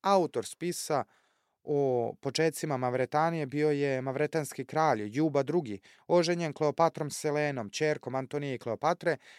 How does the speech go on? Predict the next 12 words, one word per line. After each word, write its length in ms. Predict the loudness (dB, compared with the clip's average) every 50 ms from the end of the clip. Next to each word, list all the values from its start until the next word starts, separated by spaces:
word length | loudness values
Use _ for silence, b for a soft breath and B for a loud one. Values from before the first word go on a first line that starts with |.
| B B B
ali 240 | B -2 0 0 0
taj 200 | 2 2 2 2
drevni 600 | 2 4 4 4 4 2 0 -4 -6 -6 -6 -6
spis 440 | -8 -10 -6 -4 -4 -4 -4 -4 -4
erudite 580 | -2 -2 -2 -2 -2 -4 -6 -4 -4 -4 -4 -4
Jube 560 | -6 -8 -4 -2 0 0 2 2 0 0 0 b b b b b b b -2
je 200 | 2 4 4 4
za 140 | 4 2 2
nas 360 | 2 2 0 0 -2 -4 -6
ipak 280 | -6 -4 -4 -4 -2
večno 400 | 0 0 2 0 0 -4 -6 -6 -6
izgubljen. 440 | -8 -6 -8 -8 -8 -8 -12 -14